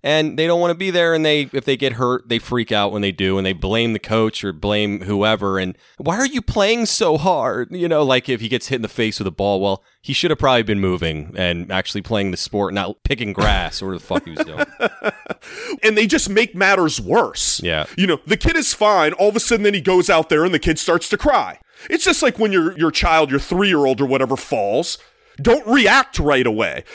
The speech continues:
Speaker 2: because the moment you react, you're gonna get an additional reaction from the child.
Speaker 1: Yeah.
Speaker 2: You would think these people would have learned that with a fucking twelve-year-old on the field, but they don't.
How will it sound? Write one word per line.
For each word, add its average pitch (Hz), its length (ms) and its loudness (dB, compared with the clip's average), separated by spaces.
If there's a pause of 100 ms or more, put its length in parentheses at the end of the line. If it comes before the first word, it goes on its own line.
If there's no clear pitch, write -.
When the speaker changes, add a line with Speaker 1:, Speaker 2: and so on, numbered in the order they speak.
Speaker 2:
because 180 260 0
the 165 100 0
moment 220 320 2
you 240 160 4
react, 156 600 2 (120)
you're 214 160 2
gonna 208 200 2
get 220 240 2 (200)
an 185 120 2
additional 190 480 2
reaction 160 480 2
from 160 180 -2
the 139 80 0
child. 117 520 -2
Speaker 1:
Yeah. 82 260 -4
Speaker 2:
You 170 80 -2
would 170 100 4
think - 220 0
these 220 160 0
people 196 240 0
would 175 100 4
have 127 120 0
learned 165 280 2
that 151 180 2
with 139 120 -2
a 127 40 2
fucking - 380 -4
twelve-year-old 117 800 0
on 101 160 -4
the 101 60 -4
field, 151 280 0
but 143 120 -4
they 143 140 2
don't. 135 340 -2